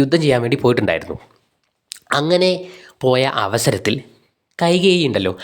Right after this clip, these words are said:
അപ്പോൾ കൈകേയി ഇവിടെ ഒരു സഹായം ചെയ്യുകയാണ്. എന്താണ് കൈകേയി ചെയ്യുന്നത്? അപ്പോൾ നമ്മൾ പറഞ്ഞല്ലോ ഇതിൻ്റെ ആണി അല്ലെങ്കിൽ ഒരു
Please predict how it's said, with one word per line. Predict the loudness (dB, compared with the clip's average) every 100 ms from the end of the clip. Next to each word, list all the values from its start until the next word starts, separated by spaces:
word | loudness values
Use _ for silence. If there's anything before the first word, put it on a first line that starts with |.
| -16 -12 -2
അപ്പോൾ | -2 0
കൈകേയി | 0 2 4 4
ഇവിടെ | 2 2
ഒരു | 0 -2 -4
സഹായം | -2 0 0 0 -8 -20 _ _ _ _ _ _ _ -4
ചെയ്യുകയാണ്. | 2 4 4 2 2 0 -2 _ -20 _ _ -6
എന്താണ് | -2 -2 -2 -2
കൈകേയി | 0 2 2 2
ചെയ്യുന്നത്? | -2 -2 -4 -4
അപ്പോൾ | 2
നമ്മൾ | 2 4
പറഞ്ഞല്ലോ | 0 0 -4 -2
ഇതിൻ്റെ | 0 0 0
ആണി | 0 2
അല്ലെങ്കിൽ | 2 0 -2 -6 -4 2
ഒരു | 4